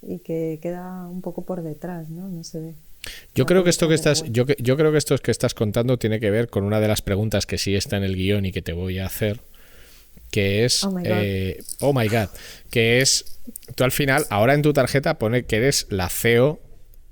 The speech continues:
Speaker 2: de Bullevip. Y al final es un término que muchos usamos en, en nuestras tarjetas cuando se daban tarjetas, o que lo pone en,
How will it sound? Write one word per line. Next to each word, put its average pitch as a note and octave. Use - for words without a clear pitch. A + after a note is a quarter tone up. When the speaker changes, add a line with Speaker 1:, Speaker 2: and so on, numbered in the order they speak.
Speaker 2:
de G2+
Bullevip. F#2+
Y F2+
al F#2
final G#2+
es A#2
un A2+
término C3+
que G2+
muchos G#2
usamos G#2
en, G2
en G2+
nuestras G2+
tarjetas A2
cuando F#2
se -
daban G2+
tarjetas, B2
o G2
que G2
lo F#2+
pone F#2+
en, F2+